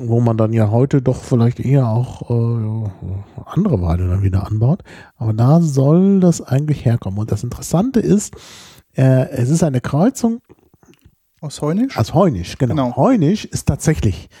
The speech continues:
Speaker 1: uralter Wein,
Speaker 2: Mhm.
Speaker 1: ein Traditionswein, aus der aus dem Osten gekommen ist. Aus Heunisch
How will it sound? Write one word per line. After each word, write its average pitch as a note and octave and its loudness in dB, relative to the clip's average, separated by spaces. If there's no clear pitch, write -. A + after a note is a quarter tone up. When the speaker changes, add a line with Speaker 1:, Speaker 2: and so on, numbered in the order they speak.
Speaker 1:
uralter A#2 0
Wein, C#3+ -6
Speaker 2:
Mhm. D3 -8
Speaker 1:
ein - -10
Traditionswein, D#3 2
aus A#2 -2
der A2+ 0
aus - -6
dem F#2+ -10
Osten F3+ -2
gekommen D#3 0
ist. D3+ -2
Aus G2 -6
Heunisch B2+ 2